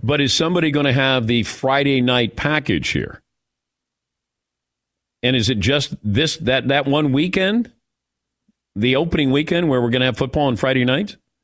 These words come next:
'Cause I'm, I'm wondering, is this something that, you know, they're gonna have Saturday games, day and then night? And if you can have a Friday night game, a, a standalone game, a featured game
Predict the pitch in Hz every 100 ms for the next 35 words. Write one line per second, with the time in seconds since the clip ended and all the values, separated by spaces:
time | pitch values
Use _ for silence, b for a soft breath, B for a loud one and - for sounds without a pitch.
0 | _ _ _ _ _ _ _ _ _ 139
1 | 127 165 170 - 143 202 156 214 139 120
2 | 117 117 101 127 117 135 147 143 143 120
3 | 120 123 - _ _ - 127 131 135 156
4 | 156 143 - 147 147 135 131 110 131 151
5 | 165 151 - - _ _ _ _ _ _
6 | - 98 123 143 170 - 110 113 110 113
7 | 135 202 - b b b b b _ -
8 | 107 101 113 135 135 135 123 110 - 123
9 | 143 139 127 139 165 156 156 185 226 -
10 | - 113 - 127 - 127 135 151 147 151
11 | 147 131 147 180 214 208 156 - 156 151
12 | 139 123 143 180 220